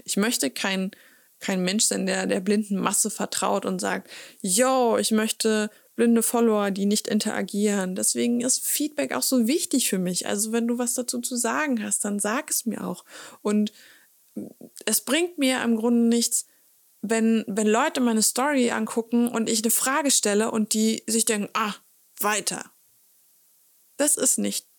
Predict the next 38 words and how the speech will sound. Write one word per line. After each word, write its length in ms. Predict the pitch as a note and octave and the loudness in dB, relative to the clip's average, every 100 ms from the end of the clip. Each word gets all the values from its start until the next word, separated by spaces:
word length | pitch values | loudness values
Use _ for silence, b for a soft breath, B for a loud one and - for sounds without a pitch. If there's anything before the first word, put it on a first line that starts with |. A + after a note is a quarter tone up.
| - | -10
hilfreich. 600 | - C#4 - - - - _ B B B B B | -2 -2 -2 -6 -12 -16 _ B B B B B
Und 80 | G#3 | -2
genau 220 | A#3 A#3 | 2 2
das 160 | B3 C4 | 2 2
möchte 240 | B3+ B3 | 0 0
ich 80 | B3 | -2
halt 160 | B3 B3 | -2 -2
eben 200 | A#3+ A#3+ | 0 2
nicht. 320 | C4+ B3 - B B - | 2 0 -6 B B -4
Ich 100 | A3 | 0
möchte 500 | A3+ A#3 C#4 D4 D4 B - | 0 0 0 -2 -2 B -12
Follower, 500 | - G#3 A3+ B3+ B3 | -4 0 2 0 0
die 140 | A#3 | 2
mich 180 | A3+ - | 2 0
verstehen, 720 | A#3 - - C4 A#3+ G3+ G3 | -2 -2 0 2 2 0 -4
die 140 | G#3+ | -4
nicht 340 | G#3+ A3 - - | 0 0 -2 -6
das 160 | A3 - | -4 -2
Gefühl 460 | A3+ - B3+ B3+ A3+ | -2 2 2 2 0
haben, 200 | A3 G#3+ B B - | -2 -4 B B -6
ich 160 | G#3 | -2
will 100 | G#3+ | 0
ihnen 140 | A3 G#3+ | 0 0
irgendwas 420 | G#3+ G3 - - | -2 -2 -4 -2
aufquatschen 720 | B3+ - - A3+ - A3 G3+ | -2 -2 -4 -2 0 -2 0
oder 280 | F#3+ F#3+ - B B - | 0 -2 -4 B B -2
irgendwie 460 | G#3 G#3+ G3+ G3+ | 2 2 2 -2
von 260 | G#3 G#3 G#3 | 0 -2 -4
ihnen 220 | G3+ G3+ | -2 0
jetzt 220 | G3+ - | 0 -2
Infos 440 | A#3+ D4 A3+ G3+ - | -2 0 0 0 0
haben 280 | F#3+ G3 G3+ | -2 -2 -2
oder 240 | F#3+ F#3+ | -2 0
sonst 300 | F#3+ A#3 C4+ | 0 0 -2
irgendwas. 440 | - F3 F3+ F#3+ | -2 -6 -4 -4
Ich 140 | G#3+ - | -2 -2
möchte 260 | A#3+ - | -2 -2
Leute, 460 | G#3+ G#3 A#3 G#3 | -2 0 -2 -2